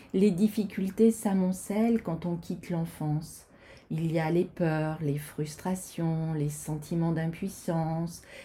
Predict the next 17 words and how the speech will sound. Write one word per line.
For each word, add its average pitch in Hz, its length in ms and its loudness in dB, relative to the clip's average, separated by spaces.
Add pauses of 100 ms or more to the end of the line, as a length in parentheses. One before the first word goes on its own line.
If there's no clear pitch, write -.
les 165 200 2
blessures, 180 960 2
les 160 140 0
mauvais 160 460 0
souvenirs. 170 800 0 (720)
Et 214 100 4
tout 262 280 4
cela 202 520 2 (200)
entrave 214 640 2
notre 170 440 0
chemin 160 680 0 (220)
vers 156 220 -2
l'amour. 143 400 2 (1700)
Et 220 120 10
pourtant, 185 560 -4 (480)
ce - 260 4
sentiment 208 920 2